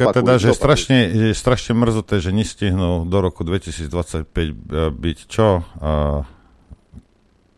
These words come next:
Speaker 1: Nulové emisie C O dva.
Speaker 2: No, no, o, o osemdesiat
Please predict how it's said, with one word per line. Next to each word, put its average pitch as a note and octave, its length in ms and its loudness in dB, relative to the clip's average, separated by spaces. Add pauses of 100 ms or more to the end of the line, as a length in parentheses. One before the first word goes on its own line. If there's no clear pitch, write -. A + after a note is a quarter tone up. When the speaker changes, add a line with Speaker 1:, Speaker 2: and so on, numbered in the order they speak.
(320)
Speaker 1:
Nulové G2+ 280 -10
emisie F2+ 320 -14
C - 100 -18
O G#2+ 60 0
dva. - 0 -
Speaker 2:
No, C3 120 6 (520)
no, F#2+ 140 -2 (680)
o, C#3+ 180 4
o C#3 160 2 (160)
osemdesiat - 440 2